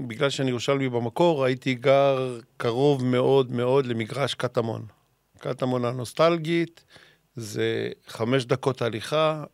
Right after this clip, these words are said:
אז מן הסתם ברור שאני אהיה אוהד הפועל ירושלים. אבא היה גם אוהד הפועל ירושלים. ותמיד אהבתי ללכת ל-,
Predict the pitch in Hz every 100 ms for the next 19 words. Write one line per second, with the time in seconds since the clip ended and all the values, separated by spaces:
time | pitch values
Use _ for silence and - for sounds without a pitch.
0 | - 104 104 120 127 123 - 151 143 117
1 | 117 123 117 - 113 117 117 110 113 123
2 | - 117 113 - 113 123 117 113 117 135
3 | 143 131 135 131 135 135 131 117 - 131
4 | 131 123 _ _ - - - _ _ _
5 | _ 120 113 127 139 143 135 123 120 127
6 | - 196 254 190 185 160 156 147 147 -
7 | 135 135